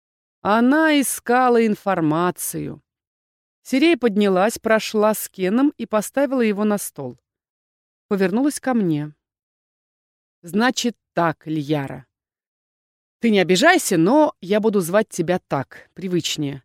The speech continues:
Из того, что ты рассказала, я поняла две вещи. Первое. Тебе жизненно необходимо достать Шайгор. Второе. Если ты его не достанешь, то единственное твоё спасение — отыскать Тарию.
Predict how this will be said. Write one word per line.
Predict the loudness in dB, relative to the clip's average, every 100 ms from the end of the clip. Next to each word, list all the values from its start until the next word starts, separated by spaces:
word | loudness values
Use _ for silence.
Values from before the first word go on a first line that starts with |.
| _ _ _
Из | -2 0
того, | 2 2 2
что | 0
ты | 0
рассказала, | 0 0 0 2 2 2 2
я | 0 2 2 2
поняла | 0 0 0
две | 0 0 0
вещи. | -2 -4 -10 -14 _ _ _
Первое. | 0 0 0 -4 -6 _ _ _ _ _ _
Тебе | 0 4 4
жизненно | 2 2 2 4 2
необходимо | 4 2 0 -2 0 2 2
достать | 2 0 -2 -2
Шайгор. | -2 -2 -2 -6 _ _ _ _ _
Второе. | 2 4 4 4
Если | 2 0 0 0
ты | 2 2
его | 2 2
не | 2
достанешь, | 2 0 0 2 2 2 -2
то | -2
единственное | 0 0 2 2 2 0 0 0
твоё | 0 0 0
спасение — | -2 -4 0 2 4 2 0
отыскать | -2 0 -2 0 -2 2
Тарию. | 2 2 0 -4